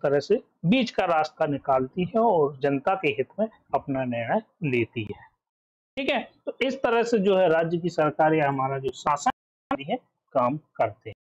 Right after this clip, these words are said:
तो ये हमारा जो है सार था, हमारे सेवंथ क्लास का जो थर्ड चैप्टर है इसका पूरी समरी थी, इसका पूरा सार हमने discuss किया है। अब हम वापस आ जाते हैं अपने प्रश्न पर। प्रश्न हमारा ये है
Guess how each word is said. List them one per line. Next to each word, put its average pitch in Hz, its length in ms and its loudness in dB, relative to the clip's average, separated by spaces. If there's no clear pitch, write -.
तो 156 60 0
ये 226 200 2
हमारा 214 440 2
जो 185 200 4
है 185 80 4
सार 160 420 0
था, 185 200 -2
हमारे 151 420 2
सेवंथ 143 440 2
क्लास 131 400 0
का 135 140 -2
जो 131 160 -6
थर्ड 190 340 -4
चैप्टर 143 460 0
है 190 100 4
इसका - 300 -2
पूरी 151 220 4
समरी 135 440 -2
थी, 240 260 0
इसका 160 260 -2
पूरा 143 300 2
सार 139 260 0
हमने 131 300 -2
discuss 127 500 -8
किया 110 200 -6
है। 107 220 -14
अब 233 100 -2
हम 226 160 4
वापस 214 380 2
आ 202 100 4
जाते 208 300 2
हैं 202 80 4
अपने 180 240 0
प्रश्न 180 360 -2
पर। 233 180 0
प्रश्न 226 500 -2
हमारा 196 380 2
ये 208 240 2
है 233 280 2